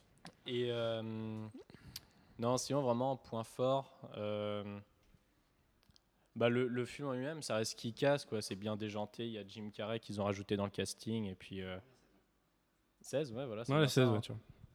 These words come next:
Speaker 1: Alors, à dix-huit en deux mille quinze.
Speaker 2: De toute façon, elle avait onze ans au moment du tournage du un, qui était en, il a dû être tourné en deux mille neuf.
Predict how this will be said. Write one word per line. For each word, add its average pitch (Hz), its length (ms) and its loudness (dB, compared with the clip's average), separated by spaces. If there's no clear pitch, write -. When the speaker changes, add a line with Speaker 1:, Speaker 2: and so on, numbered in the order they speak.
Speaker 1:
Alors, 104 140 -4
à 104 60 2
dix-huit 107 500 -2
en 104 120 0
deux 104 120 0
mille 101 160 -2
quinze. 110 220 -4
Speaker 2:
De 98 60 -8
toute - 60 -2
façon, 139 220 12
elle 113 60 12
avait 117 360 12
onze 117 280 12
ans 139 120 12
au 113 180 12
moment 117 260 12
du 113 100 6
tournage 127 320 10
du 113 180 0
un, 147 340 8
qui - 80 0
était 117 220 6
en, 104 380 8
il 113 180 4
a 104 60 8
dû 113 100 6
être 110 100 4
tourné 113 200 8
en 110 60 12
deux 110 100 12
mille 117 220 12
neuf. 135 360 10